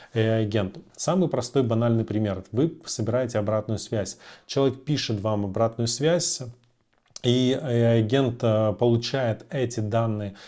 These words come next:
эту обратную связь через вебхук, э, обрабатывает, смотрит на тональность, э, ко-, к-, на тональность, то есть с какой, с какой эмоцией, положительная обратная связь, отрицательная,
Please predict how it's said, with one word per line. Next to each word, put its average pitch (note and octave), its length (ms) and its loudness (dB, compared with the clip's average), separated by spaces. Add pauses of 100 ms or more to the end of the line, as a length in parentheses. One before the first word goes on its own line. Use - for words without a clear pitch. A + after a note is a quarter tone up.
(180)
эту B2+ 240 0
обратную A2+ 480 2
связь A2+ 360 -2
через G#2+ 380 0
вебхук, B2 640 0 (400)
э, A#2+ 60 -2
обрабатывает, C3 1300 2
смотрит A2+ 480 -2
на A2 120 0
тональность, C#3+ 840 0
э, A#2 560 0
ко-, A#2+ 200 -2 (260)
к-, C3 100 -4
на A2+ 160 2
тональность, C3 680 0
то A2 100 -4
есть - 320 -8
с - 60 -10
какой, A#2 300 -6
с - 80 -10
какой A#2 300 -2
эмоцией, B2+ 680 -2 (200)
положительная B2 680 0
обратная A#2 400 2
связь, G2+ 340 -6
отрицательная, A2 800 -2